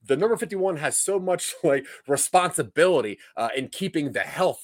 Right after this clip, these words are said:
of a, of a proper communicative relationship. Uh, now, if you were to look at it as, um,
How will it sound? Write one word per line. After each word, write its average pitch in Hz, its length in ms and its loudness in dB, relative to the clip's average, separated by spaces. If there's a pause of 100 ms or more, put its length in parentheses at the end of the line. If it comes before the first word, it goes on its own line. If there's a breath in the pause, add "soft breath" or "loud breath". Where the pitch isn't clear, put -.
of 117 140 -4
a, - 20 -4
of 110 220 -4
a 101 60 -4
proper 151 520 -4
communicative 123 760 -6
relationship. 104 720 -4 (280 soft breath)
Uh, 127 460 4
now, 147 180 4
if 147 180 -2 (140)
you 151 240 -8
were 185 200 -2
to 151 160 -2
look 190 320 -4
at 151 160 4
it 127 80 -2
as, 117 420 0
um, 101 420 0